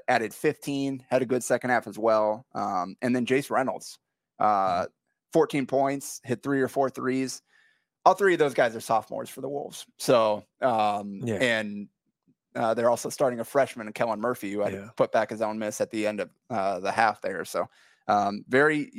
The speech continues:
Speaker 1: very young team there.
Speaker 2: Future's looking bright.
Speaker 1: Yes, very
Speaker 2: Yeah.
Speaker 1: much so. So, um, that sets up, uh, all the seedings held in the M C tournament. So you, we'll have Elkhorn against Elkhorn North, um, and Norris against Bennington, um, uh, on Friday.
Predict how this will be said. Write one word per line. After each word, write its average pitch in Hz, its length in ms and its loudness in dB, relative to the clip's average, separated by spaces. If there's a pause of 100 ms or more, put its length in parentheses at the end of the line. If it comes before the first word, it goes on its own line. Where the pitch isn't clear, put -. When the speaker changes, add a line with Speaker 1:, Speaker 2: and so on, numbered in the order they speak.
Speaker 1:
very 135 220 4
young 147 180 0
team 151 240 0
there. 147 120 4
Speaker 2:
Future's 143 220 2
looking 123 380 0
bright. 87 320 -6
Speaker 1:
Yes, - 480 -2 (140)
very 120 260 4
Speaker 2:
Yeah. 110 60 -2
Speaker 1:
much 107 180 -4
so. 69 320 -2
So, 120 460 2 (300)
um, 117 360 4
that 131 180 2
sets 151 300 -2
up, 135 180 0 (120)
uh, 104 520 0 (260)
all 127 140 6
the 127 80 -2
seedings 131 400 -2
held 139 320 2
in 135 80 0
the 127 140 -2
M 131 100 -2
C 127 160 -4
tournament. 135 460 -2
So 110 260 2
you, 101 260 -6 (100)
we'll 113 80 0
have 107 260 2
Elkhorn 127 340 0
against 120 300 -4
Elkhorn 120 320 0
North, 143 400 -2 (400)
um, 104 640 0
and 110 240 -2
Norris 117 340 0
against 107 300 -6
Bennington, 135 640 0 (240)
um, 90 760 -4 (460)
uh, - 220 -2
on 107 340 0
Friday. 135 640 2